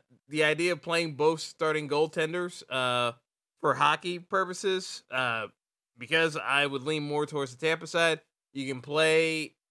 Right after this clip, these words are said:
uh, you can play, uh, Vasilevsky. I don't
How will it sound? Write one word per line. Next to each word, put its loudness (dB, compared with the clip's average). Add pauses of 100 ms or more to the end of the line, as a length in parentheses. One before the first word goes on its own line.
(260)
uh, -6 (120)
you -10
can -6
play, 2
uh, 0 (360)
Vasilevsky. -2 (340)
I 2
don't 0